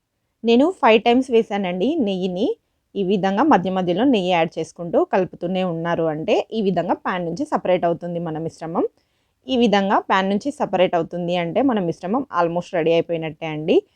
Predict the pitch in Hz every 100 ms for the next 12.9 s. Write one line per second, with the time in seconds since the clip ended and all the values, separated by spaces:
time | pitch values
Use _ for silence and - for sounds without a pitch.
0 | _ _ - 240 269 254 208 185 185 175
1 | 160 214 330 208 - 190 - 165 175 165
2 | 156 156 294 247 196 190 190 180 170 151
3 | 156 156 156 151 - 160 170 359 - -
4 | 175 160 208 302 202 - 180 165 156 -
5 | 160 - 160 165 262 254 202 214 208 208
6 | 160 - 226 208 175 - 175 156 165 160
7 | 156 - 160 160 247 196 175 175 196 -
8 | 175 175 175 175 196 233 - 170 185 170
9 | 160 160 165 320 - 165 151 156 - 165
10 | 254 - _ _ _ _ - 247 214 202
11 | 269 226 196 220 285 247 185 180 202 190
12 | 175 165 - 165 156 - - 165